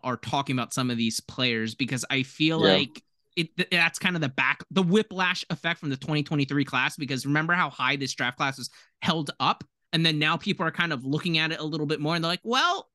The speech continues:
Speaker 1: we got Bijan, we got some nice pair of quarterbacks up here, we got J S N, um, Quentin Johnson isn't really what we thought he was, Addison, I don't know, his measurables is kinda getting kinda scary for a lot of people." Well, uh,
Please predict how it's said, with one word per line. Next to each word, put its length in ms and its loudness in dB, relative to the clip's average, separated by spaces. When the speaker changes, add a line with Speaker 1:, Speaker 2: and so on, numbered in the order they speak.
Speaker 1:
we 140 -2
got 180 0
Bijan, 920 2
we 80 -2
got 180 -2
some 140 -2
nice 320 0
pair 260 -2
of 100 -4
quarterbacks 600 0
up 180 -4
here, 400 2
we 120 -4
got 320 -2
J 260 0
S 260 -4
N, 380 0
um, 520 0
Quentin 140 -2
Johnson 360 0
isn't 240 0
really 180 0
what 140 0
we 80 -2
thought 320 -2
he 160 0
was, 640 0
Addison, 640 2
I 140 0
don't 180 0
know, 220 2
his 280 0
measurables 920 2
is 160 -2
kinda 240 -2
getting 240 -2
kinda 240 -2
scary 360 0
for 160 -4
a 60 0
lot 200 0
of 100 -6
people." 480 -2
Well, 220 -4
uh, 120 4